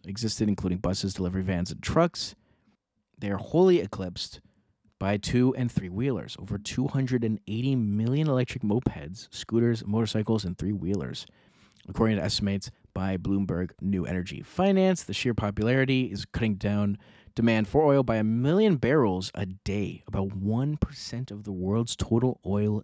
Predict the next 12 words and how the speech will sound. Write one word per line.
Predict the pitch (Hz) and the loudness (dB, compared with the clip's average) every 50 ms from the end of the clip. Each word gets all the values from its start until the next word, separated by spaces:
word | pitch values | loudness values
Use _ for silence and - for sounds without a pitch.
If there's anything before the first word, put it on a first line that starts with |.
| - - - | -6 -10 -8
demand. | - 87 85 90 90 90 90 - - - 107 _ - - - - - - _ - | -6 -6 -4 -4 -4 -6 -6 -8 -10 -16 -20 _ -20 -20 -20 -20 -20 -20 _ -6
Incredible. | 95 117 139 156 160 165 165 165 170 170 170 170 170 170 165 - - - - 165 - 127 120 104 101 85 - - _ - _ _ _ _ - - - _ _ _ _ _ _ _ _ - - 131 | -2 0 0 2 2 2 2 2 2 4 4 4 4 2 0 -2 -4 -8 -2 2 2 4 4 4 2 0 0 -6 _ -18 _ _ _ _ -20 -20 -20 _ _ _ _ _ _ _ _ -16 -12 -12
Uh, | 123 123 110 - _ - _ - - - | -12 -12 -12 -16 _ -20 _ -20 -20 -20
yeah, | 60 69 - - - 127 147 - - - | -18 -16 -10 -4 -2 0 0 0 -2 -2
I | 90 | -2
mean, | 104 101 98 95 92 92 95 | -2 -2 -2 -2 -4 -4 -4
it's, | 104 107 - - - - - - _ _ - | -6 -6 -8 -10 -10 -10 -12 -14 _ _ -8
you | 117 101 | -6 -6
know, | 80 85 110 - - _ _ _ _ _ _ _ _ _ _ _ _ _ - | -6 -6 -10 -12 -14 _ _ _ _ _ _ _ _ _ _ _ _ _ -4
big | 139 151 - | -4 -4 -2
stuff. | - - 180 180 143 - - - - - - | 0 2 2 2 2 -2 -8 -12 -16 -14 -6
And, | - 110 113 120 117 107 135 123 117 117 110 110 | -4 -2 0 0 0 0 0 2 2 0 0 -2